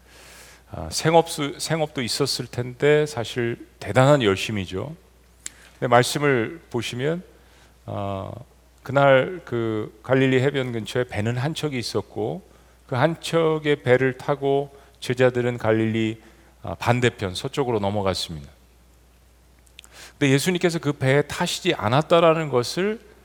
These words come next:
아, 성경이 이야기합니다. 그리고 이 무리들은 그것을 보았다라고 이야기합니다. 그리고 예수님은 그들을 피해서 밤으로 올라-, 어, 산으로 올라가셔서 기도를 하셨죠. 그리고 무리들은, 어, 이 예수님을 계속해서 그날 밤에,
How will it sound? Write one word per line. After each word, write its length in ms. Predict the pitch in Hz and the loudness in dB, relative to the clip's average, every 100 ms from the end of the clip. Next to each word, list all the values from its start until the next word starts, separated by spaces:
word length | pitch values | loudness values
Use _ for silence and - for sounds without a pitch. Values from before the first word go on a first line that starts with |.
| _ _ | _ _
아, 140 | 107 101 | -8 -6
성경이 460 | - 160 160 139 110 | -4 0 0 0 2
이야기합니다. 640 | 113 113 107 92 78 76 - | 2 2 2 0 -4 -12 -6
그리고 560 | 123 135 151 202 - - | -2 0 0 -4 -12 -12
이 80 | |
무리들은 560 | 110 117 123 117 127 127 | -6 -4 -2 -2 -4 -4
그것을 280 | 113 104 110 | -4 -6 -6
보았다라고 640 | - 104 107 113 104 90 | -4 -2 2 2 2 0
이야기합니다. 680 | 87 87 85 85 73 69 69 - _ _ _ - - - - - | -2 -2 -2 -6 -8 -12 -18 -20 _ _ _ -20 -20 -18 -18 -6
그리고 120 | 160 | -2
예수님은 520 | 143 147 156 156 147 127 | 0 0 -2 -2 -4 -6
그들을 300 | 131 135 131 | -6 -4 -4
피해서 600 | - 165 151 135 135 131 | -4 0 0 2 -2 -2
밤으로 320 | 117 120 120 | -4 -2 -2
올라-, 360 | 107 113 - 104 | -2 -4 -4 -8
어, 60 | 101 | -8
산으로 360 | - 147 131 | -6 -4 0
올라가셔서 420 | 107 107 107 101 104 | 2 2 2 -4 -10
기도를 340 | - 104 98 | -8 -6 -4
하셨죠. 640 | 90 90 92 - 92 117 180 _ _ _ _ _ _ _ - | -4 -6 -10 -8 -8 -8 -10 _ _ _ _ _ _ _ -6
그리고 180 | 156 | -6
무리들은, 640 | 127 143 156 156 165 165 190 - - | 0 0 0 0 0 -2 -8 -14 -8
어, 220 | 110 107 | -6 -4
이 140 | 127 | 2
예수님을 460 | 127 127 143 139 135 | 2 2 -4 -4 -4
계속해서 640 | - 117 156 147 147 135 135 | 2 2 2 -2 -2 -2 -4
그날 300 | 123 123 120 | 0 0 0
밤에, 560 | - 98 110 113 110 | -2 -2 2 0 0